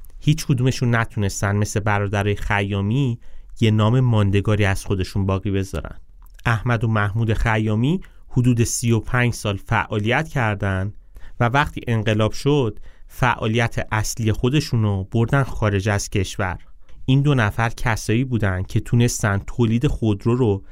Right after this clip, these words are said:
از هفت هزار دستگاه تو سال چهل و شش به صد و سی و شش هزار دستگاه تو سال پنجاه و هفت برسونن. اینا رو قبل شروع داستان داریم می‌گیم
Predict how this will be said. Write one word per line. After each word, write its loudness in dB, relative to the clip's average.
از 0
هفت -2
هزار 2
دستگاه 0
تو -8
سال 0
چهل 0
و 2
شش -2
به 2
صد 0
و 2
سی -4
و 4
شش 0
هزار 2
دستگاه 0
تو -12
سال 0
پنجاه 0
و 2
هفت 0
برسونن. -6
اینا 4
رو 0
قبل 0
شروع 0
داستان 0
داریم 2
می‌گیم -2